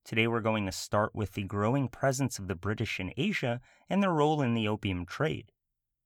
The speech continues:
As part of that, we'll get into the opium wars at a very high level, and we'll finish the episode with an overview of opium markets as we get closer to nineteen hundred. We're going to briefly touch on the role of some governments beyond the British,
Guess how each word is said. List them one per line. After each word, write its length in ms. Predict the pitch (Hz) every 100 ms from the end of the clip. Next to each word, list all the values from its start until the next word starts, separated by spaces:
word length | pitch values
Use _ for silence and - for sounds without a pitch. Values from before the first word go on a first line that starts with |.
| _ -
As 140 | 101
part 240 | - 104
of 80 | 98
that, 180 | 104 117
we'll 100 | 135
get 180 | 113 104
into 320 | 104 - 110
the 180 | 101 98
opium 360 | 107 104 104 98
wars 380 | 92 95 92 - _ _ -
at 80 | 87
a 80 |
very 360 | 82 104 185 139
high 200 | 82 85
level, 440 | 82 82 87 139 - _ -
and 100 | 180
we'll 100 | 185
finish 320 | - 190 175
the 140 | 151 131
episode 400 | 139 135 143 139
with 120 | 131
an 100 | 127
overview 560 | 107 104 104 107 110
of 120 | 110 98
opium 340 | 98 107 98
markets 480 | 98 98 - 110 -
as 180 | 95 98
we 140 | 95
get 280 | - 87 -
closer 420 | - 92 - 98
to 200 | - -
nineteen 440 | 90 82 82 -
hundred. 440 | 87 143 - - - _ _ _ _ _ _ _ _
We're 80 | 127
going 220 | 143 196
to 60 | 185
briefly 540 | 110 104 180 220 143 117
touch 280 | - 117
on 120 | 120 107
the 80 |
role 200 | 98 110
of 100 | 107
some 220 | - 113 107
governments 420 | 107 107 98 -
beyond 440 | - 98 185 208
the 40 | 123
British, 520 | 107 104 104 -